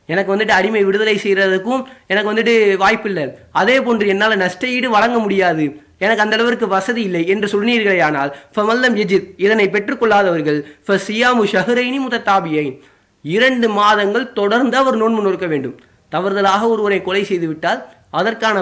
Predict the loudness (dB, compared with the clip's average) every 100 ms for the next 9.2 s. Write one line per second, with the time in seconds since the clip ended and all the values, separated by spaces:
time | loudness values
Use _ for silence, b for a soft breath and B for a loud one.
0 | -2 -2 2 2 2 0 0 0 0 -2
1 | -2 0 0 0 -2 -6 B -4 0 2
2 | 0 0 2 2 0 0 -4 B _ 0
3 | 2 2 2 2 2 2 0 0 0 0
4 | -2 -2 0 -2 -4 -10 B B -4 -2
5 | 0 2 2 2 -2 -4 -2 -2 -2 -2
6 | -4 -2 -4 -4 B -4 -4 -2 0 0
7 | -2 -4 -2 0 2 0 0 -4 -4 -2
8 | -2 -4 -8 b b b -2 2 2 2
9 | -2 -4